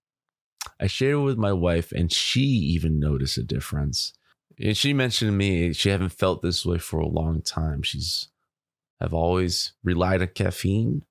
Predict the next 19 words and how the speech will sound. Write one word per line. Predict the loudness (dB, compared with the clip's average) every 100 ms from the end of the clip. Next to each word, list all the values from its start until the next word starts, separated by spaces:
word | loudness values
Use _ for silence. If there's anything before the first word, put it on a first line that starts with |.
| _ _ _ -8
to | -4
kinda | 0 0 0
help | 0 0 0 0 -4 _ _ _ -10
boost | -2 0 0 0
up | -2
her | -2
day. | -2 0 0 2 2
And, | 0
but | 0 0
with | -2 -4 _
these | -2 0
shots | 2 2 2 0
of |
Magic | 0 2 0 0
Mind, | 0 0 0
it | -2
completely | -4 -4 -2 -2 -2
transformed | -2 -2 -2 -2 -2 0 0 -4 _ -20 -20 -20 _ _ _ -2
and | 0 0